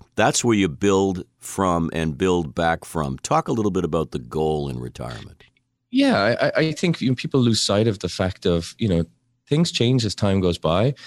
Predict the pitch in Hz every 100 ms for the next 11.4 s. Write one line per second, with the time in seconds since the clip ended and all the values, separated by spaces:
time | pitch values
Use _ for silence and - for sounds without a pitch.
0 | - _ 92 98 - 95 - 104 - 113
1 | - - 143 113 101 110 - 117 107 98
2 | 123 - 117 110 104 101 95 110 95 95
3 | 95 98 92 95 95 _ _ _ - 82
4 | 80 85 - 92 85 _ _ _ 117 135
5 | 120 95 90 - 98 90 90 - 92 -
6 | 92 - 98 95 95 87 80 - 95 -
7 | - 101 80 95 107 104 98 104 113 101
8 | 95 101 101 95 92 87 87 95 101 98
9 | 101 87 87 - - 107 107 160 190 95
10 | 82 80 80 90 - 87 - - _ _
11 | _ - 127